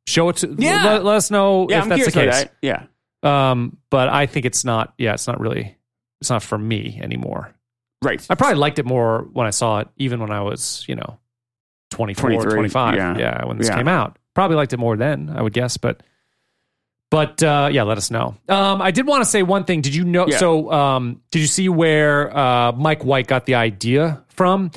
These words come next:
Speaker 1: He was, uh, so there's, it's based on this, this, um, this school. It's called the Langley School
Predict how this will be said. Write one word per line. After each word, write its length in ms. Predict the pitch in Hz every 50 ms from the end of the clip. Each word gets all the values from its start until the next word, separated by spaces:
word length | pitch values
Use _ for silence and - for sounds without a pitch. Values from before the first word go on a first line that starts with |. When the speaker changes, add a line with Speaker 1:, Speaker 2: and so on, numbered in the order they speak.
| - _ _ -
Speaker 1:
He 160 | - 170 170
was, 200 | 156 165 135 135
uh, 280 | 165 156 151 143 147 143
so 120 | - 180
there's, 200 | 175 170 156 143
it's 180 | - 165 147 113
based 260 | - 156 165 - -
on 80 | 165 143
this, 220 | 135 127 - - - _ -
this, 260 | 139 120 - - - - - _ -
um, 520 | 127 123 117 113 107 107 104 98 92 92 _ _ _ _ _ _ - - -
this 120 | 147 135
school. 180 | - - 226 220
It's 100 | 175 -
called 140 | - 156 131
the 40 | 127
Langley 420 | 120 123 131 139 147 151 156 151
School 540 | 131 - - - 135 127 127 120 110 113 -